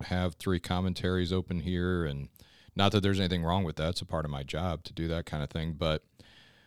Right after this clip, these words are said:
that's not what this program's about. This is taking a verse of the day and just doing it like I would, like I do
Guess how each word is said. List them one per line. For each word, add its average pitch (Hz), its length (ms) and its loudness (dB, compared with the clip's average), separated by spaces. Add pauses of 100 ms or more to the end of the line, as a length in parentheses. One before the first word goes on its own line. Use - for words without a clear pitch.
(260)
that's 101 240 4
not 104 160 4
what 78 120 -2
this 80 160 0
program's 71 400 -4
about. 71 300 -6
This 87 200 0
is 85 140 -2
taking 82 340 -2
a 80 40 -2
verse 82 280 0
of 82 80 -2
the 82 60 -4
day 90 340 2 (300)
and 76 280 -4
just 78 220 -2 (220)
doing 87 260 0
it 82 140 -2
like 78 440 -4
I 80 160 -2
would, 80 380 0
like 80 220 0
I 82 80 0
do 78 320 0